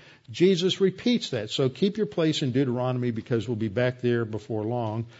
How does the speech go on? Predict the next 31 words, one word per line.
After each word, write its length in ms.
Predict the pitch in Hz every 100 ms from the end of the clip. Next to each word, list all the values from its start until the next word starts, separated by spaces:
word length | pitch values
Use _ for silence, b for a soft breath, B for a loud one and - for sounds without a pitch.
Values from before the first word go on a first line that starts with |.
| B B -
But 100 | 143
let's 240 | 165 208
just 240 | 196 180 -
go 160 | 156
to, 560 | 147 - 135 127 123 127 - _ -
uh, 280 | 120 117 117
the, 280 | 113 113 110 - _ -
what 140 | 131 110
is 120 | 101
it, 80 | 95
the 80 | 120
fifteenth, 480 | - 139 147 123
cha-, 200 | - 131 131
fourteenth 380 | 151 151 151 127
chapter 360 | - 113 117
of 120 | 110 107
Mark. 320 | 147 117 95 - - B B B B
Now, 260 | 127 127 123
I 140 | 120
chose 600 | 120 - - 220 190 120
this 320 | 120 170 165
version 600 | 131 123 135 151 139 123
because 380 | 120 120 127 107
it's 240 | 113 - 131
a, 180 | 113 107 B B B B
a 100 | 113
little 260 | 120 131 120
fuller 400 | - 147 147 120
statement 500 | - - 139 131 117
of 120 | 113
the, 200 | 104 98